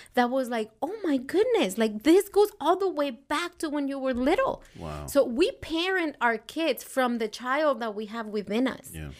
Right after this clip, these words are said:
Speaker 1: We become adults, but we are actually just expressing the child, you know, that we have within us,
Speaker 2: Yeah.
Speaker 1: that the child that we are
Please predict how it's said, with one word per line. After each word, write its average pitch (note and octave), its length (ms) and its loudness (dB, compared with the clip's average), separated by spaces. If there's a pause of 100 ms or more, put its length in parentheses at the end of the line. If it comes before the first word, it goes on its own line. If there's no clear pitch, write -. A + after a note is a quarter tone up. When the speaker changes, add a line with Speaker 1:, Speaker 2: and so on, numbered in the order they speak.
(160)
Speaker 1:
We C4 240 6
become D#4+ 760 0 (120)
adults, B3 560 2
but A3 180 -2
we C4 240 -2
are C#4+ 240 0
actually A#3+ 720 -4 (280)
just C#4+ 340 4
expressing B3 880 -4 (240)
the G3 240 8
child, C4 640 0 (500)
you B3+ 160 4
know, A3+ 140 -2
that B3 160 0
we B3+ 120 -2
have B3 200 -2
within C#4 280 -4
us, A#3 140 -2
Speaker 2:
Yeah. F3 120 0
Speaker 1:
that D2+ 100 -4
the B3 80 -2
child D#4+ 380 0
that C4+ 140 0
we B3 140 -2
are C#4 240 0